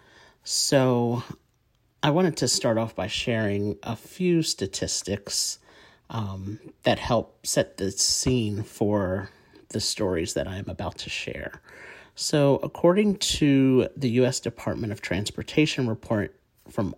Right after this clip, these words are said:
August of twenty twenty-two, the airlines that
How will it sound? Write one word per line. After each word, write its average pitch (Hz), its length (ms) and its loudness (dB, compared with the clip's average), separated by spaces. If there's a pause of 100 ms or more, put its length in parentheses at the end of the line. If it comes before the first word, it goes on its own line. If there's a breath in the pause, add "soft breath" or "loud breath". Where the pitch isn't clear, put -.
August 113 500 -2
of 113 160 -6
twenty 104 320 -4
twenty-two, 76 840 -6 (1300 loud breath)
the 139 340 2
airlines 147 680 0
that 120 320 -2